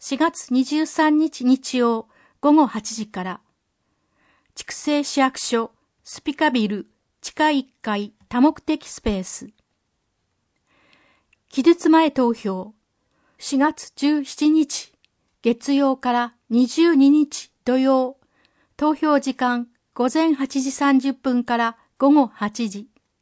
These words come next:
投票日当日に仕事や旅行などで投票所に行けない人は、次の場所で期日前投票ができます。場所、一、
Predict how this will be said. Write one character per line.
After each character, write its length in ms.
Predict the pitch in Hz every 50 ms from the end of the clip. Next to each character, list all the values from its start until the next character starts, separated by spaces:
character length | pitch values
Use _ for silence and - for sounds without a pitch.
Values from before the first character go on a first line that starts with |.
| _ _ _ _ _ _ _ _ _ _ _ _ _ _ _ _ _ _ _ _ _ _ _ _ _ _ _
投 180 | - 285 320 330
票 320 | 311 302 330 311 277 240
日 220 | 190 208 202 214 - _ _ _
当 220 | - 277 285 285
日 320 | 254 285 277 233 - 269 254
に 240 | 254 262 254 247 _ _
仕 200 | - - - 262
事 260 | 294 349 349 - 330
や 180 | 311 302 285
旅 200 | 240 240 277 285
行 220 | 277 - 277 285 285
な 140 | 262 269 254
ど 120 | 254 247
で 220 | 226 226 233 233 _ _ _ _ _ _ _ _
投 200 | - 320 339 330
票 260 | - 339 339 339 302
所 140 | - 320 330
に 160 | 311 269 -
行 100 | 214 214
け 140 | - 254 247
な 160 | 254 254 254
い 60 | 254
人 280 | 247 - - - 233 220
は、 220 | 220 220 220 - _ _ _ _ _ _ _ _
次 260 | _ - 302 302 349 330
の 120 | 311 269
場 120 | 220 226
所 180 | 226 - 240 220
で 200 | 208 208 - - _ _ _ _ _ _ _
期 140 | _ - 226
日 240 | 247 269 240 -
前 240 | 262 262 269 269 262
投 220 | 262 269 262 269 269
票 240 | - - 311 320
が 160 | 330 320 302 226
で 100 | 214 208
き 140 | 214 -
ま 180 | 208 202 208 220
す。 240 | - - - - - _ _ _ _ _ _ _ _ _ _ _ _ _ _ _ _ _ _ _ _ _ _ _ _ _ _ _ _
場 100 | - 226 226
所、 360 | - - 262 240 233 269 - _ _ _ _ _ _ -
一、 440 | 208 214 - - - - - -